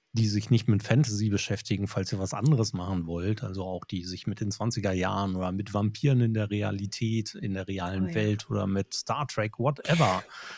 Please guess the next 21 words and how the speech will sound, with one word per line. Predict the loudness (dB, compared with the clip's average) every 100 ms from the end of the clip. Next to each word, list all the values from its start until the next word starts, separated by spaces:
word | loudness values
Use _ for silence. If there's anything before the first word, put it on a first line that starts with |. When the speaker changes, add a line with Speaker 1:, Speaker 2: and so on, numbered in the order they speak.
| -18 -10
Speaker 1:
auseinandersetzen. | -4 -2 -2 -2 2 10 10
Speaker 2:
Unsere | 12 12
Story | 12 12 12 12 12 12 12 12 12 12
<laughs> | 6 0 2 4
ist | 4 6
Speaker 1:
Ja. |
Speaker 2:
eine | 10 12 12 10 10
Vermischung | 12 12 12 10 8 8
von | 6 8
beiden | 8 10 8
Welten | 6 4 4 4
im | 4
Prinzip. | 2 2 4 2 0 -10 -18 -16 -16 -18 _
Um | 0 2
einen | 4
Speaker 1:
Perfekt. | 4 4
Speaker 2:
kleinen | 6 8 10 10 8 2 _ _ _
Spoiler, | -2 10 12 12 12 8 4 _ _ -2
einen |
kleinen | 2 6 6
Spoiler-Alert. | 8 10 12 12 10 8 6